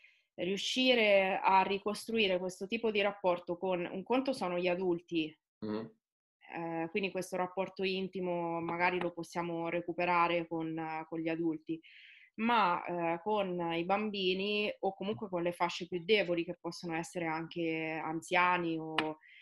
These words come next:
Speaker 1: eh, diversamente abili, insomma, mm, c'è qualche, cioè vedo molta difficoltà ancora, eh, è molto difficile capire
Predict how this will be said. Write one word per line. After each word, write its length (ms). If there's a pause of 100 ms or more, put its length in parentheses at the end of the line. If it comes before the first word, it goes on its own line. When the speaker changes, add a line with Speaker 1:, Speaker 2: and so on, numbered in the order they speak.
(180)
Speaker 1:
eh, 720
diversamente 640
abili, 360
insomma, 400 (340)
mm, 400
c'è 320 (180)
qualche, 760 (160)
cioè 220
vedo 480
molta 340
difficoltà 540
ancora, 600 (600)
eh, 640 (140)
è 100
molto 300
difficile 600
capire 640